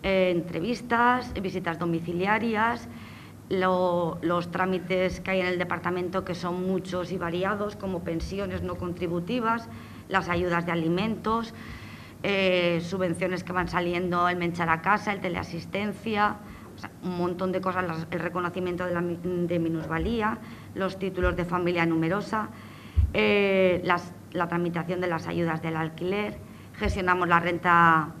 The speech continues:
valenciana en la modalidad de inclusión,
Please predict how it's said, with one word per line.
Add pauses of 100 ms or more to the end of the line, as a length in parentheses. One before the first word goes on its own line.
(460)
valenciana
en
la
modalidad
de
inclusión,